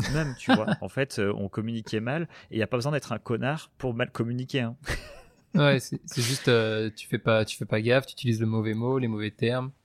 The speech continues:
Speaker 1: C'est
Speaker 2: tu
Speaker 1: ça.
Speaker 2: tournes
Speaker 1: Et
Speaker 2: mal
Speaker 1: en
Speaker 2: une phrase et, et ça peut être mal pris de l'autre côté, quoi.
Speaker 1: Voilà, et en plus, comme toi, bah, t'es, t'es patron, c'est ta boîte, bah, tu sais, toi, tu vas communiquer, tu vas dire tout ce que tu penses.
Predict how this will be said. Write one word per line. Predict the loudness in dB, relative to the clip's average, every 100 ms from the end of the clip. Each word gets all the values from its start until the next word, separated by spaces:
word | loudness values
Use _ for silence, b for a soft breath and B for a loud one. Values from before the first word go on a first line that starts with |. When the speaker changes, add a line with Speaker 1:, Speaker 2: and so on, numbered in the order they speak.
| -16
Speaker 1:
C'est | -12 -8
Speaker 2:
tu | -2
Speaker 1:
ça. | 2
Speaker 2:
tournes | 2
Speaker 1:
Et |
Speaker 2:
mal | 4 2
Speaker 1:
en |
Speaker 2:
une | 0
phrase | 2 4 4 0
et, | -2 -4 -6 -6
et |
ça | -4 -2
peut | 0
être | 2
mal | 0 0
pris | -2 -2
de |
l'autre | -2
côté, | -4 -6 -8
quoi. | -10 -20 _ _ -16
Speaker 1:
Voilà, | -8 -2 0 0
et | 0
en | -4
plus, | -6 -4
comme | -4 -4
toi, | -6 -4 -2 -2 -6
bah, | -8 -6 -6 -8 _
t'es, | -4 -2 -2 -4 -6 -8 -10 -14 -10
t'es | -8
patron, | -6 -4 -4 -6 _ _ _ _
c'est | -10 -6
ta | -4
boîte, | -2 -2 -4 -10 b b b b b b b _
bah, | -6
tu | -4
sais, | -4
toi, | -2 -2
tu | -2
vas | -2
communiquer, | -2 -2 -6 -6 -8 -8 _
tu | -4
vas | 0
dire | 0
tout | -2
ce | -6
que | -6
tu | -4
penses. | -6 -6 -10